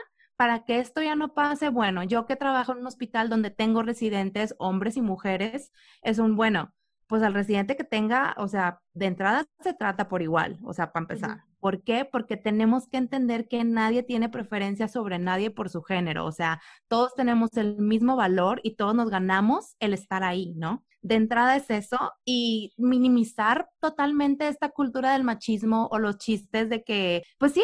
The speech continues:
Speaker 1: el clásico chiste así misógino que en el entorno de trabajo, o sea, se sabe que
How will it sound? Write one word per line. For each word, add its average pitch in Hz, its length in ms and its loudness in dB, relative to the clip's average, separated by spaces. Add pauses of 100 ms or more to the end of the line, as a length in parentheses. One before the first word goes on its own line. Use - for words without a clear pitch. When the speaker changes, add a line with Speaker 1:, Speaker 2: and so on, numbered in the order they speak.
Speaker 1:
el 440 80 -4
clásico 381 420 0
chiste 311 400 2
así 285 280 4
misógino 285 800 2
que 226 280 -2
en 214 100 2
el 220 120 4
entorno 220 280 0
de 262 60 0
trabajo, 226 360 2
o - 20 0
sea, 214 200 -2
se 202 120 -8
sabe 202 320 0
que 196 300 -2